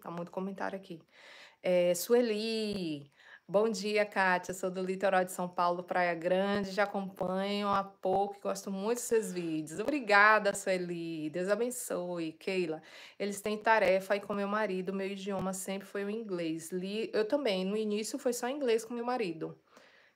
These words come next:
Depois mudou, né? É só alemão. Meu marido morou nos Estados Unidos e fala muito bem inglês. Ai, que maravilha.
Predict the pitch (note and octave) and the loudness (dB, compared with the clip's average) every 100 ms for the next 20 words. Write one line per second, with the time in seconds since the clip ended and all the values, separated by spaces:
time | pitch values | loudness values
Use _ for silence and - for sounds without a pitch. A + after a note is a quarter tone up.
0 | - G3 G3 G3+ G3 B3 C#4 A3 F#3+ G3 | -6 -4 0 0 2 0 4 4 4 0
1 | A#3+ - _ _ _ - F3+ F3+ F3+ G3 | -4 -14 _ _ _ -4 0 0 0 0
2 | F#3 G#3+ A3 E3 D#3+ _ _ _ _ _ | 2 2 -2 -6 -10 _ _ _ _ _
3 | _ _ _ _ - G3 G#3 A3 G#3 G3 | _ _ _ _ -6 0 4 4 2 2
4 | G3 A3 A3+ F#3+ F3+ - F3+ F#3 A3+ A3 | 0 4 4 4 0 2 0 2 0 0
5 | G#3+ A#3 A3+ B3 - G3+ F#3 G3 G3 F#3+ | -2 -4 -4 -4 2 2 2 -2 -6 -4
6 | F#3 A3+ G3 F#3 F#3 F#3+ A3+ C#4 C#4 A#3 | -2 -2 0 2 0 0 -4 -4 -4 -2
7 | G3 E3 D#3 D3 D#3 | -2 -4 -10 -8 -10